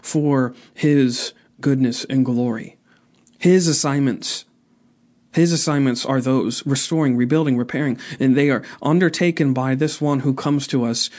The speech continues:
in the form of a baby. This is the miracle of Christmas.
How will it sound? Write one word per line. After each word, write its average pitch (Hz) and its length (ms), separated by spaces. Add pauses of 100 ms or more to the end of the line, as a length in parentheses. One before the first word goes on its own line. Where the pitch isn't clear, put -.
(100)
in 139 140
the 135 80
form 139 360
of 127 160
a 117 60
baby. 117 440 (800)
This 139 520 (640)
is 131 160
the 131 80
miracle 127 720 (160)
of 127 120
Christmas. - 600